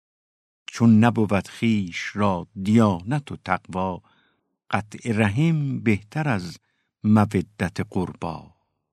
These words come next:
یاد دارم که مدعی در این بیت بر قول من اعتراض کرده بود و گفته: «حق تعالی در کتاب مجید از قطع رحم نهی کرده است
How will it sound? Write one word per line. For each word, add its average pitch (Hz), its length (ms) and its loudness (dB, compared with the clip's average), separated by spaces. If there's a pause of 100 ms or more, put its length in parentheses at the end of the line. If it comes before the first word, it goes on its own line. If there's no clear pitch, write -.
(1120)
یاد 135 300 6
دارم 117 380 2
که 110 160 -6
مدعی 110 840 2 (180)
در 107 100 4
این 98 240 2
بیت 107 500 -2 (520)
بر 110 160 2
قول 139 380 0
من 113 240 2
اعتراض 107 720 -2
کرده 98 420 -6
بود 90 300 -8
و 95 60 0
گفته: 101 540 -4 (720)
«حق 110 220 -4
تعالی 131 580 4
در 117 180 0
کتاب 101 560 -2
مجید 95 760 -2 (380)
از - 220 -4 (160)
قطع 107 420 -6
رحم 104 460 0
نهی 127 440 0
کرده - 360 -8
است 85 600 -12